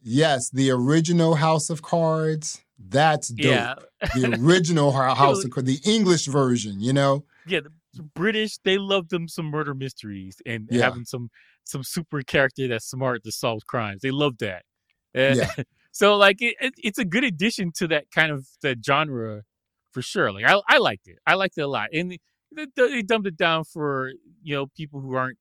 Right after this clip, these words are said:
Speaker 2: heavy into this kind of stuff. It, it's simplified, but it's, it runs at a good pace. And, like, to me, the biggest issue with movies are, do,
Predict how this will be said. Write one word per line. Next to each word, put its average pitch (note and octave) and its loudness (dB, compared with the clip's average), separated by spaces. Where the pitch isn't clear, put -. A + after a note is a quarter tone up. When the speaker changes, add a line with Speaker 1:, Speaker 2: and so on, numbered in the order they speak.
Speaker 2:
heavy A#2+ -10
into A2+ -14
this A2 -12
kind A2 -10
of A2 -14
stuff. A2 -12
It, C#3 -6
it's D3 -10
simplified, B2+ -6
but B2+ -2
it's, B2+ -10
it E3+ -6
runs E3 0
at G3+ 4
a F#3+ 0
good D#3+ -2
pace. F3 -2
And, F3 -4
like, F3 -4
to G#3 -2
me, A3 0
the F3+ 0
biggest F#3 -2
issue F#3+ -6
with D#3+ -6
movies D#3 -8
are, G#2+ -6
do, C3+ -10